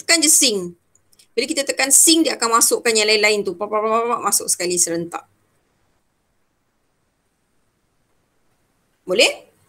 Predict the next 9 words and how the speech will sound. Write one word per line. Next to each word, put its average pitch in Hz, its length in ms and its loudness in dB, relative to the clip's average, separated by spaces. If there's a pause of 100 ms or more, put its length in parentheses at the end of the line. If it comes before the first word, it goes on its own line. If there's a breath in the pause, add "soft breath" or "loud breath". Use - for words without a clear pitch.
(240)
Cuba? 240 240 2 (320)
Ah, 165 240 2
cubalah 339 400 4
dekat 330 200 0 (200)
folder-folder 277 640 0
mana 277 400 0
ke 269 240 -2
yang 240 160 -4
ada. 254 560 -4